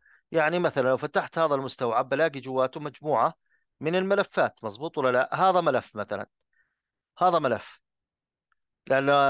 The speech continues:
وأعمل دبل كليك على هذا الملف باجي بفتح هذا الملف، بشوف إيش؟ محتوياته، تمام؟ إذن هذا أحد الملفات. طيب،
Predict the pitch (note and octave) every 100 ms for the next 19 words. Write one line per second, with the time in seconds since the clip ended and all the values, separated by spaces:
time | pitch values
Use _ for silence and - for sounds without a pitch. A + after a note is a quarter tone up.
0 | C3+ C3+ C#3+ E3+ F3 C#3+ F3+ F3+ - F#3
1 | - C#3 C#3+ E3 D3+ C#3+ B2+ C#3+ D3 D3+
2 | E3 F3+ - - C#3+ B2+ B2+ A#2+ - _
3 | _ _ _ _ _ - A2 F3 - C3+
4 | C#3+ - - _ _ _ _ _ _ -
5 | A#2+ - D#3+ G3 F3+ - - _ _ A#2+
6 | A2+ E3+ G#3 _ _ _ _ _ _ _
7 | - C3 C#3 C3+ F3+ F3 F3+ F#3+ - _
8 | _ _ _ _ - - D#3+ D3+ D3+ D#3+
9 | E3 - C#3 - _ _ _ _ C#3 D3+
10 | E3+